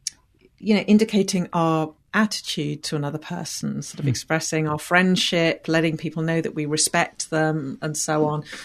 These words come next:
Speaker 1: So when we say please and thank you, you know, that's not really,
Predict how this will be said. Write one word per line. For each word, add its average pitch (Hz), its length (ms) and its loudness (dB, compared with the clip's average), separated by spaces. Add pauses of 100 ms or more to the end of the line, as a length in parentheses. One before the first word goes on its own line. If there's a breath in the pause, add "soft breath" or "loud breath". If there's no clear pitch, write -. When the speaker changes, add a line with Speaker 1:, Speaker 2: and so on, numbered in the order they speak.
(140 loud breath)
Speaker 1:
So 185 220 2
when 208 140 8
we 233 100 8
say 202 160 2
please 185 320 2
and 156 100 -2
thank 208 400 2
you, 139 140 0
you 160 260 0
know, 190 120 0
that's - 240 -4
not 302 160 -4
really, 185 480 4